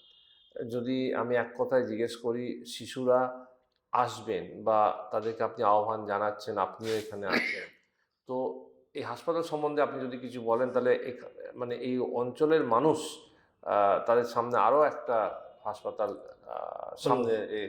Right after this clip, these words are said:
Speaker 1: খোলা থাকবে।
Speaker 2: ব্যাপারটা হচ্ছে যে গত, বিগত চল্লিশ বছর ধরে আমরা ওই মৌনানন্দ, এইটাই, এই জায়গাটাতেই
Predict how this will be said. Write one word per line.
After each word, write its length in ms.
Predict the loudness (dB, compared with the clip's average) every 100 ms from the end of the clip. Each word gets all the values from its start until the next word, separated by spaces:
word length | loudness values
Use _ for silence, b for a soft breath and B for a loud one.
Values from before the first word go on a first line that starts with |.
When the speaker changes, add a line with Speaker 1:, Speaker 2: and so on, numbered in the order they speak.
| -8
Speaker 1:
খোলা 200 | -2 -2
থাকবে। 600 | -2 -8 -10 -20 _ -8
Speaker 2:
ব্যাপারটা 380 | -4 -2 0 0
হচ্ছে 240 | 0 0 0
যে 480 | 0 0 0 -4 -8
গত, 520 | -4 -4 0 -2 -2 -8 -20 _ _ _ _ _ _
বিগত 460 | -6 -2 0 0 0
চল্লিশ 500 | 2 2 4 4 4
বছর 260 | 2 2 -2
ধরে 580 | -2 0 0 0 -4 -16 _ _ _ _ _ _ _ _ _ _ _ _ _ _ _ _ -8
আমরা 420 | -6 -2 0 0
ওই 120 | -2
মৌনানন্দ, 760 | -4 -4 -2 -4 -4 -6 -6 -4
এইটাই, 440 | -2 2 4 4
এই 260 | 4 2 4
জায়গাটাতেই 720 | 4 2 0 -2 -4 -8 -14